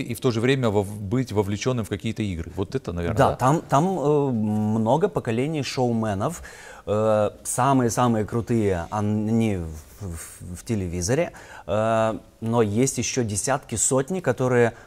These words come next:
Speaker 2: тоже хороши. Но они не пробились, потому что телевизор не резиновый, там не всех уместишь. Но вот они занимаются мероприятиями. Они тоже очень хорошие, тоже очень талантливые. И они, м, развивают эту индустрию.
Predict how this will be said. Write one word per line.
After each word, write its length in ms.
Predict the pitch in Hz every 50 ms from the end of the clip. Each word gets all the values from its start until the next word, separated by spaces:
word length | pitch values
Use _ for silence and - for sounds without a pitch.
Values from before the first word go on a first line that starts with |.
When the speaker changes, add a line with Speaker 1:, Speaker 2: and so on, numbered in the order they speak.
| - -
Speaker 2:
тоже 440 | - 110 113 120 135 156 160 165 170 -
хороши. 640 | - 143 131 127 113 - - - 135 139 170 214 - - - - - - - - -
Но 120 | 107 110 117
они 160 | 117 135 139
не 100 | 135 139
пробились, 580 | 131 - 131 127 127 113 107 101 110 160 190 -
потому 300 | - 147 - 120 120 113
что 140 | - 113
телевизор 580 | 104 - 110 107 110 110 113 95 95 98 90 85
не 220 | 82 90 104 104
резиновый, 580 | 101 104 95 101 143 208 233 247 233 240 240 220 220 202 208 190 175
там 340 | - 151 156 147 147 147 143
не 80 | 139
всех 340 | 135 - - 117 113 - -
уместишь. 540 | 190 202 202 - - 226 233 214 - - - -
Но 260 | 135 127 127 127 131
вот 160 | 127 123 113
они 160 | 113 120 165
занимаются 440 | 160 135 120 113 113 120 123 - 113
мероприятиями. 680 | 110 110 107 95 92 98 98 101 104 101 - 87 85 85
Они 140 | 98 110
тоже 320 | 104 - - 113 120 110 123
очень 240 | 120 107 - 123 101
хорошие, 420 | 113 110 110 113 - - 117 104
тоже 300 | 104 - 98 98 92 95
очень 280 | 92 101 87 - 101 95
талантливые. 600 | 104 101 110 131 151 170 - 139 131 131 131 127 - - - - - -
И 260 | - 104 107 110 113 - -
они, 540 | 104 104 98 101 107 117 131 147 156 165 165 - -
м, 380 | 120 120 120 120 120 117 113 107
развивают 540 | 104 113 104 101 101 104 113 127 143 135
эту 160 | 135 123 - 127
индустрию. 580 | 123 123 117 123 - - - 151 143 120 92 71